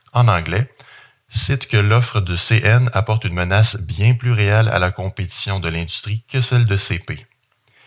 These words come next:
Canadian National, quant à lui,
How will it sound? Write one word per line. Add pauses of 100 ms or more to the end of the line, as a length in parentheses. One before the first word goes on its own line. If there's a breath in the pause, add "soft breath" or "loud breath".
(840 loud breath)
Canadian
National,
quant
à (220)
lui,